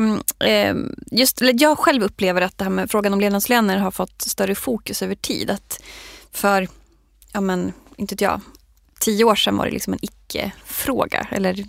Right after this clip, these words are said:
kanske ens tre år sedan, att när man pratar om hållbarhet inom de flesta modeföretagen så man har varit så otroligt fokuserad på just material, till exempel ekologisk bomull eller vad det nu kan vara. Men att det ganska nyligen ändå har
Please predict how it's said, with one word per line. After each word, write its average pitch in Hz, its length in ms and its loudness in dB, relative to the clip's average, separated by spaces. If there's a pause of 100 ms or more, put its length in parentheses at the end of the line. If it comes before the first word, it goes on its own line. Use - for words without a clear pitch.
kanske 196 240 -4
ens 190 180 -4
tre 233 320 -2
år - 120 -6
sedan, - 180 -4
att - 200 -8 (420)
när 208 80 -2
man 208 80 0
pratar 208 200 -2
om 202 80 2
hållbarhet 208 600 2
inom 185 360 -4 (140)
de - 180 -10
flesta 190 240 -6
modeföretagen 190 540 -2
så 196 80 -4
man 185 140 -2
har 190 60 -2
varit 185 160 0
så - 80 -8
otroligt 214 560 -2
fokuserad - 460 -8
på - 100 -8
just - 280 -6
material, 208 640 0
till - 140 -8
exempel - 500 -8
ekologisk 185 380 -4
bomull 180 480 0
eller 190 140 -2
vad - 80 -4
det 196 80 -2
nu 196 120 -2
kan 196 140 -2
vara. 190 120 0 (440)
Men 208 140 2
att 214 280 -2
det 202 200 -2
ganska 196 520 0 (920)
nyligen 226 600 4
ändå 220 240 2
har 226 160 -2